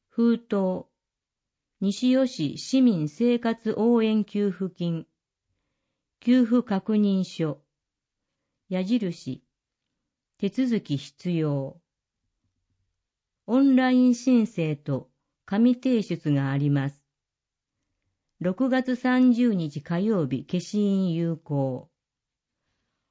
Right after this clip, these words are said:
オンライン申請、矢印、一、書類内のコードを読み取る。二、本人情報と書類に記載された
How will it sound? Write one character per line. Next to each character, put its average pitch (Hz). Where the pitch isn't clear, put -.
オ 233
ン 262
ラ 254
イ 247
ン 247
申 233
請、 127
矢 180
印、 175
一、 196
書 220
類 262
内 175
の 139
コ 254
ー 226
ド 160
を 139
読 143
み 170
取 151
る。 117
二、 185
本 262
人 254
情 226
報 160
と 143
書 175
類 220
に 214
記 180
載 214
さ 202
れ 185
た 170